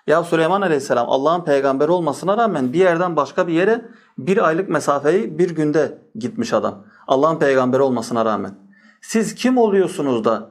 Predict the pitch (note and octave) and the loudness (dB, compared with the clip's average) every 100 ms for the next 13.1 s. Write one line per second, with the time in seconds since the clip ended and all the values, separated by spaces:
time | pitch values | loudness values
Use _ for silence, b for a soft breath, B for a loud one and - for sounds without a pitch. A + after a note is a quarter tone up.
0 | - - D#3 G3+ G3+ D#3+ C3+ F#3+ E3 D3+ | -10 -4 0 0 0 -2 2 0 2 0
1 | D3 D3+ D#3 F#3 - B3+ A#3 E3+ C#3+ A2+ | 2 0 0 -4 -4 0 2 2 2 2
2 | A2 G2+ B B B - F3 E3 F#3+ G3 | 0 -2 B B B -4 0 2 2 2
3 | F3 D3+ E3+ D#3 D3+ F#3 G#3 E3 D3 B2 | 0 -2 0 2 2 0 -2 -2 -4 -4
4 | G#2 - - C3 D3+ C#3+ D#3+ F#3 G3 D3+ | -6 -14 -8 -2 0 2 2 2 0 -2
5 | C#3+ D#3 F3 D#3 C#3+ B2 B2 A2 D#3 C#3+ | 0 0 2 2 0 0 -2 -2 0 0
6 | D#3+ F3+ E3+ D3+ - D3 C#3+ F3+ D#3+ D3+ | 2 0 2 0 0 0 2 0 0 0
7 | G#3+ A#3+ B B B - D3 G#3 F3 F3 | 0 -2 B B B -4 0 0 0 2
8 | G3 E3 E3 F3 F#3+ E3+ F3 A#3+ B3 - | 0 0 -4 0 2 4 4 0 -2 -18
9 | _ C#3 F#3+ F#3 D#3+ D3+ D#3+ C#3+ C3+ C3 | _ -4 -2 0 0 0 0 0 2 2
10 | B2 A#2+ A2 A#2+ A2 A2 G#2+ G#2+ - - | 0 -2 -2 0 0 -2 -2 -6 -6 -16
11 | b b b - D3 F3+ F3 D#3+ C#3+ D3 | b b b -4 0 0 0 -2 2 2
12 | F3+ F3 D#3+ D3 D3+ E3 B3+ A#3 E3 B2+ | 0 0 0 2 2 2 0 0 0 -2
13 | G#2+ | -4